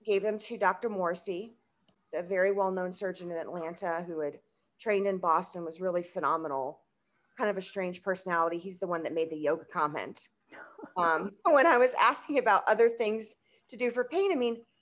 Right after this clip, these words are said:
I was in all this pain. And at that point, you know, pediatric pain management was just not even on the radar.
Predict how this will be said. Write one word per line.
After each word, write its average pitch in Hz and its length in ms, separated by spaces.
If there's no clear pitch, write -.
I 269 120
was 311 140
in 277 80
all 262 100
this 247 180
pain. 294 300
And 254 100
at 233 140
that 285 280
point, 226 420
you 247 60
know, 226 100
pediatric 240 640
pain 220 220
management 208 640
was 202 240
just 208 220
not 190 240
even 160 520
on 170 200
the 156 100
radar. 139 680